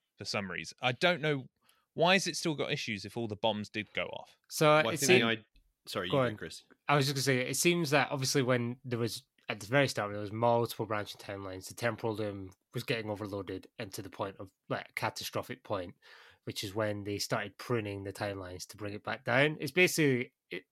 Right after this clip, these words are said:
Speaker 2: in my eyes, it seems like a bit like a nu-, nuclear reactor that's just
Speaker 1: Yeah.
Speaker 2: constantly over, and they're just trying to keep it at bay, and eventually it's just gonna keep going until, unless they keep bran-, pruning the,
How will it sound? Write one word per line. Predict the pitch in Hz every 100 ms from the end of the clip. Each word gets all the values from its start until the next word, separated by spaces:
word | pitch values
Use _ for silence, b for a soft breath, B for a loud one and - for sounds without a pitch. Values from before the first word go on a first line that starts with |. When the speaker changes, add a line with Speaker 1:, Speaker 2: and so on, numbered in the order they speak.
| 170 -
Speaker 2:
in | - 170 151
my | 156 170
eyes, | 170 180
it | 147
seems | - 135
like | 123
a | 110
bit | 127
like | 120 -
a |
nu-, | 110 117 - -
nuclear | 135 123 123
reactor | 117 117 123 - 139
that's | 120
just | - 123 -
Speaker 1:
Yeah. | - -
Speaker 2:
constantly | 165 120 117
over, | 113 135
and | 127
they're | 120
just | 120 131 -
trying | 151
to | 131
keep | 131 135 135
it | 117
at | 107 -
bay, | 120 151 165
and | 135
eventually | 113 120 117 127
it's | -
just | 127
gonna | 113
keep | 101 107
going | 120 110 101
until, | 101 127 127 -
unless | 131 120 117
they | -
keep | 110 123 110
bran-, | 117 110 131 B B B B B -
pruning | 160 156 143 127
the, | 127 120 117 127